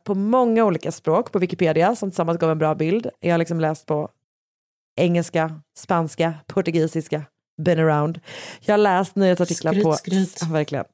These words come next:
Speaker 1: Eh, läst nyhetsartiklar på C N N punkt com, på Agencia Brasil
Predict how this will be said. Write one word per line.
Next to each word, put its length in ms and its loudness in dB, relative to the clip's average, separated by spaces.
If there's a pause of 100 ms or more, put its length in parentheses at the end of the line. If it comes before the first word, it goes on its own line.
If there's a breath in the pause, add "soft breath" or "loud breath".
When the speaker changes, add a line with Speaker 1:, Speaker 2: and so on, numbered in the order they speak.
(600 loud breath)
Speaker 1:
Eh, 380 4
läst 340 2
nyhetsartiklar 520 0
på 200 -2
C 160 -2
N 80 2
N 120 0
punkt 220 -6
com, 420 2
på 260 0
Agencia 720 -2
Brasil 560 0